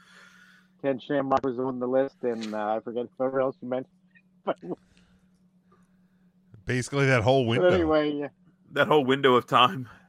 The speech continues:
Speaker 1: that whole window of time. I pulled up a TikTok video. It made me laugh. But anyway, uh, <laughs> honestly, the, uh, probably the least effective one. I mean, if you go way back, it's gotta be, like, Don Morocco and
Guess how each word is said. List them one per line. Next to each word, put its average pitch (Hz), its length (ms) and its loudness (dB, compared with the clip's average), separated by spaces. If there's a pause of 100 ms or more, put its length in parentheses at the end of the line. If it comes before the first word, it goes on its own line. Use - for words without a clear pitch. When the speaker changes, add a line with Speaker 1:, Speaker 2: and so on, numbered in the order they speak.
(1000)
Speaker 1:
that 160 120 -2
whole 175 200 2
window 160 300 0
of 139 100 -6
time. 139 300 -6 (540)
I 143 80 -2
pulled 175 240 0
up 156 80 -2
a 139 80 -2
TikTok 135 360 -4
video. 117 340 -4
It 113 80 -6
made 120 180 -8
me 110 120 -6
laugh. 107 240 -6 (540)
But 139 100 -4
anyway, 135 560 0
uh, 120 140 -4 (600)
<laughs> 311 80 -12 (2750)
honestly, 170 640 -2
the, 160 320 0
uh, 139 120 2 (440)
probably 208 300 4
the 151 120 -2
least 185 360 -4
effective 165 500 -4
one. 139 220 -4
I 147 40 -4
mean, 151 100 -4
if 139 80 -10
you 190 120 -10
go 165 140 -2
way 156 320 -4
back, 151 360 -6
it's 120 160 -14
gotta 175 200 -6
be, 147 140 -8
like, 117 220 -8
Don 147 280 -8
Morocco 143 600 -6
and 123 80 -12